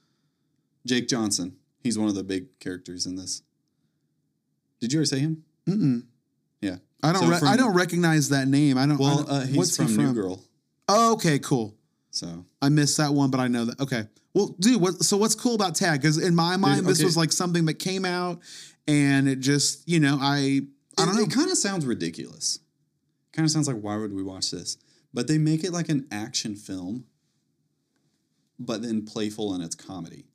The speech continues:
Speaker 1: So it's comedy first, but they kinda make fun of action sequences.
Speaker 2: Okay.
Speaker 1: In the, like, if Tag was super intense, but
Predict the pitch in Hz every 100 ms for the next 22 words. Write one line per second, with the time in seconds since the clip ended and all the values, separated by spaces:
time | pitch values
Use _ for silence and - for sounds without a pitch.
0 | _ - 120 110 - 185 180 - - 117
1 | 87 - - - _ _ _ _ 117 113
2 | _ _ - 123 123 147 151 127 120 -
3 | - 110 110 101 98 92 - - _ _
4 | _ _ - 110 110 110 101 110 107 110
5 | 104 113 107 - - _ _ _ _ _
6 | _ _ 135 143 135 127 117 110 113 104
7 | 101 95 - - 95 - _ _ _ 113
8 | 107 - 117 104 107 104 - - 107 98
9 | 98 95 101 101 123 - - _ _ _
10 | _ _ _ - 110 101